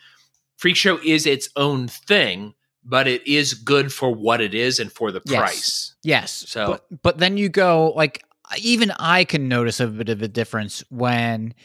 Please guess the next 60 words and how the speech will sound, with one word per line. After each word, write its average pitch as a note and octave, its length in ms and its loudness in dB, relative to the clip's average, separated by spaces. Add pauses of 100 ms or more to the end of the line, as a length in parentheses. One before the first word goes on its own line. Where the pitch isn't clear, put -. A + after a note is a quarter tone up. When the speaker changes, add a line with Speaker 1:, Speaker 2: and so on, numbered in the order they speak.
(260)
Speaker 2:
there's B2 200 -2
a - 40 2
difference C3+ 260 -2
between B2+ 260 2
the, G#2+ 100 -8 (200)
the A#2+ 80 0
ten G3 240 0
dollar C3 300 4
bottle G#2+ 280 -4
of G2+ 80 -8
wine, G2+ 300 -4
which D3+ 180 2
is D3 140 0
good. C3+ 420 2
I D#3 60 0
don't G#3 100 -2
wanna D#3 140 -2
take C#3 180 0
anything A#2 340 -4
away C3+ 280 -2
from G#2 240 -8
it. G2 120 -10 (440)
We C3 80 -4
go C#3 100 4
to C3 100 2
the A2 140 -2
thirty G#3 400 2
dollar A2 380 0
bottle G2+ 320 -2
of G2 60 -6
wine, G#2+ 260 -6
you're A2+ 80 -10
like, E2 160 -20 (120)
"Mm, B3 360 -12
there's E3+ 120 -10
a E3+ 40 -12
little F#3 100 -4
Speaker 1:
Mm-hmm. F#3 120 -2
Speaker 2:
bit A3 60 -8
more D#3 160 -2
going C#3+ 240 -2
on." D3+ 300 2 (400)
And D3+ 120 -4
then G3+ 280 2
that D3 260 2
bottle D#3 340 4
of C#3 60 2
wine D3 200 4
that C#3 80 0
we A2+ 120 -8
had A#2 200 -2
at - 100 -18
Childerberg, G#3+ 640 0 (420)
holy A#3 460 0
Speaker 1:
Yeah, C#3+ 80 4
the B2 80 0
one A#2+ 120 -2
Speaker 2:
c-, A#2+ 80 -2
Speaker 1:
Mason - 140 -4 (120)
brought? D#3 200 2